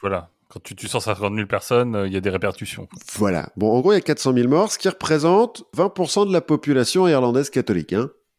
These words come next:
Speaker 2: quand même.
Speaker 1: D'accord.
Speaker 2: <laughs>
Speaker 1: Euh,
Speaker 2: Ce
Speaker 1: bon.
Speaker 2: <laughs> ce qui aide pour le grand remplacement, hein, ceci dit, en termes de
Speaker 1: Attends, tu vois,
Speaker 2: proportion.
Speaker 1: mais tu vois, si tu me dis quatre cent mille morts, ça veut dire que les cent vingt-cinq mille, ils étaient cinq pour cent déjà, hein.
Speaker 2: Ouais, ouais, ouais.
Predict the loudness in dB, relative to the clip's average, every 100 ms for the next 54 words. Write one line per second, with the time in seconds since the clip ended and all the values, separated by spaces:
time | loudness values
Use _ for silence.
0 | _ -4 -2 -2 -6 _ _ -8 -6 -4
1 | -6 -10 _ _ _ -6 -2 -2 -2 -6
2 | -4 -4 -4 _ -20 -20 -20 -6 -2 2
3 | 0 0 -2 2 2 2 -2 2 2 2
4 | -2 0 2 4 4 2 0 -2 0 2
5 | 2 4 2 2 0 2 2 4 2 4
6 | 4 4 2 -4 _ _ _ _ _ -4
7 | -2 2 2 2 -4 -6 -4 -2 -2 -2
8 | -2 0 2 0 -2 -4 -4 -4 -2 -2
9 | -2 -4 -2 -2 0 -2 0 -2 -2 -4
10 | -4 0 0 2 2 2 0 -8 0 4
11 | 6 6 4 2